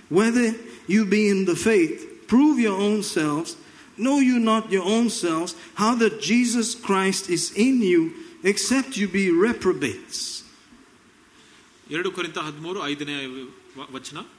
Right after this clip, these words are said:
Speaker 2: ನಂಬಿಕೆಯಲ್ಲಿ ನೀವು ಇದ್ದೀರೋ ಏನೋ, ನಿಮ್ಮನ್ನು ನೀವೇ ಪರೀಕ್ಷಿಸಿಕೊಳ್ಳಿರಿ, ನಿಮ್ಮನ್ನು ನೀವೇ ಪರಿಶೋಧಿಸಿಕೊಳ್ಳಿರಿ. ನೀವು ಭ್ರಷ್ಟರಲ್ಲದಿದ್ದರೆ ಯೇಸು ಕ್ರಿಸ್ತನು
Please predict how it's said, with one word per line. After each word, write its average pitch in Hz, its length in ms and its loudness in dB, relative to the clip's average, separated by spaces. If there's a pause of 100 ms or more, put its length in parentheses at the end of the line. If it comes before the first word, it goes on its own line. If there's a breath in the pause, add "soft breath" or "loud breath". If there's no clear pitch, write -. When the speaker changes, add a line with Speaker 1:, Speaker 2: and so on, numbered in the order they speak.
(120)
Speaker 2:
ನಂಬಿಕೆಯಲ್ಲಿ 196 640 -4
ನೀವು 185 280 -2 (540)
ಇದ್ದೀರೋ 185 380 -2 (420)
ಏನೋ, 135 280 -6 (600 loud breath)
ನಿಮ್ಮನ್ನು 226 360 -4
ನೀವೇ 247 280 -4
ಪರೀಕ್ಷಿಸಿಕೊಳ್ಳಿರಿ, 180 920 -4
ನಿಮ್ಮನ್ನು 180 400 -8
ನೀವೇ 208 280 -2
ಪರಿಶೋಧಿಸಿಕೊಳ್ಳಿರಿ. 190 1040 -4 (400 loud breath)
ನೀವು 226 600 -4
ಭ್ರಷ್ಟರಲ್ಲದಿದ್ದರೆ 156 1160 -4 (100)
ಯೇಸು 220 360 -4
ಕ್ರಿಸ್ತನು 156 580 -8